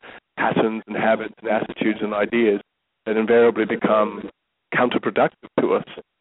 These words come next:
And of course, the moment we latch onto that God vibration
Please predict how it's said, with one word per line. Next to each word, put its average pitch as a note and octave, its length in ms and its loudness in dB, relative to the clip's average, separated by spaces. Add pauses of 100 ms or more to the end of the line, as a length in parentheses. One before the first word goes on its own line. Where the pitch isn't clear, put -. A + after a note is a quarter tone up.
(420)
And A#2 100 0
of A2+ 60 0
course, A2+ 220 2
the B2 60 2
moment B2 280 4
we A2+ 160 4
latch A2+ 260 4 (100)
onto A2+ 240 0 (120)
that G#2+ 360 -2
God B2+ 260 2
vibration G#2+ 720 0